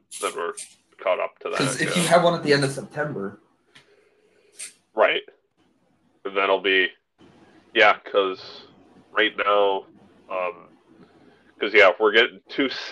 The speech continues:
Speaker 1: seventy-six in July. So we'll get two seventy-seven in July also. 'Cause they've, they've said there's two fight pay-per-view cards in July.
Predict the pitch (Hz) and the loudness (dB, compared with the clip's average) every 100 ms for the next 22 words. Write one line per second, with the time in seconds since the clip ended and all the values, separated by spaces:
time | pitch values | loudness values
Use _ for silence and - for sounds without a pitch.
0 | - - - 127 127 117 - - 123 - | -18 -20 2 2 2 -6 -8 -2 0 0
1 | - 101 92 98 92 90 90 87 - _ | -4 -8 -2 0 4 4 4 0 -6 _
2 | _ _ _ _ - 101 98 - 123 - | _ _ _ _ -2 2 0 0 -4 0
3 | 113 107 95 - 95 92 95 95 95 95 | 0 0 -2 2 2 2 -4 -4 -2 2
4 | 92 90 85 92 92 - - 92 90 - | 4 2 0 2 2 0 -6 -6 -6 -12
5 | _ _ _ _ _ _ _ _ 127 101 | _ _ _ _ _ _ _ _ -6 -2
6 | 98 101 95 - 104 - - 107 98 90 | 2 2 0 2 2 2 2 2 2 -4
7 | 95 - - - 90 87 - _ _ _ | -8 -10 -10 -6 -4 -4 -6 _ _ _
8 | 101 92 90 90 - 87 87 - 82 _ | -2 -2 -6 -10 -6 -4 -4 -8 -16 _
9 | _ _ _ _ _ _ _ _ _ _ | _ _ _ _ _ _ _ _ _ _
10 | _ - 98 87 85 - | _ -4 0 2 2 -2